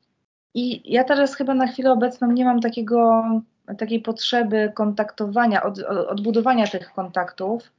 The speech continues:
E, chociaż wiem, że, e, chociaż wiem, że ci ludzie by chcieli, bo też kontaktowali się parokrotnie z moim mężem, żeby, żeby ko-, ten kontakt w jakiś sposób odbudować. Ym, nie wiem, ja chyba nie chcę po prostu. Ja chyba chcę się otaczać, e,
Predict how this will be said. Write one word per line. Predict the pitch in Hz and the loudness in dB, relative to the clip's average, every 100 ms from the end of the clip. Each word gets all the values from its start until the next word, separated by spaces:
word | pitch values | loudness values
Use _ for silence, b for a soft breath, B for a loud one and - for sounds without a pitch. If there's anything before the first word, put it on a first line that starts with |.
| B B B B B B _ | B B B B B B _
E, | - 202 196 | -2 0 4
chociaż | 226 285 262 | 2 2 0
wiem, | 277 294 | 0 0
że, | 269 269 | 0 2
e, | 269 262 - 220 233 | 4 4 4 2 0
chociaż | 262 262 | 0 0
wiem, | 262 262 | 2 2
że | 262 | 2
ci | 254 254 | 0 -2
ludzie | 240 254 | 0 2
by | 262 | 2
chcieli, | - 453 247 | 4 4 4
bo | 208 | 0
też | 214 220 | -2 -2
kontaktowali | 226 220 220 226 226 | 0 -2 -2 -2 0
się | 214 | -2
parokrotnie | 202 196 196 202 202 | -2 -2 -4 -6 -6
z | 196 | -4
moim | 202 196 | -2 0
mężem, | 196 190 190 | 2 2 0
żeby, | 190 185 190 190 - _ _ _ _ - _ _ - - | -2 0 0 -2 -6 _ _ _ _ -20 _ _ -16 -8
żeby | 185 190 | -4 -2
ko-, | 202 | 0
ten | 196 | 0
kontakt | 196 202 202 | 2 0 0
w | 196 | -2
jakiś | 190 196 | -4 -6
sposób | 214 208 196 | -6 -6 -6
odbudować. | 190 202 185 196 - - B B B B B B - | -4 0 2 2 0 -4 B B B B B B 0
Ym, | 208 208 208 202 - _ _ - | 4 4 4 2 -2 _ _ 0
nie | 339 | 2
wiem, | 220 | 4
ja | 254 | 2
chyba | 277 269 | 2 2
nie | 269 233 | 4 2
chcę | - 170 | 0 -8
po | 175 | -14
prostu. | 170 165 160 - | -10 -10 -8 -8
Ja | 214 | -6
chyba | 226 226 233 | -2 -2 -2
chcę | 233 | -4
się | 233 247 | -4 -4
otaczać, | 240 233 233 226 - | -2 0 0 -2 -2
e, | 226 214 214 | -2 0 -2